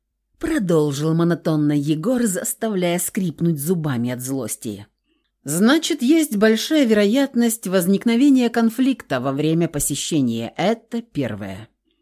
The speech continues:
Второе. Мой визит логически обоснован, просто проверка твоей жалобы на неправомерные действия вампов».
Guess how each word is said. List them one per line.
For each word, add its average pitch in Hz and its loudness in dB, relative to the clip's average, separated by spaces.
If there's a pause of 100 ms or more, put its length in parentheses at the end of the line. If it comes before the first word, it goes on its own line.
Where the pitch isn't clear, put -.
Второе. 143 -2 (500)
Мой 294 2
визит 240 4
логически 185 0
обоснован, 202 2
просто 285 -2
проверка 220 2
твоей 147 0
жалобы 160 2
на 185 2
неправомерные 202 2
действия 139 -4
вампов». 110 -8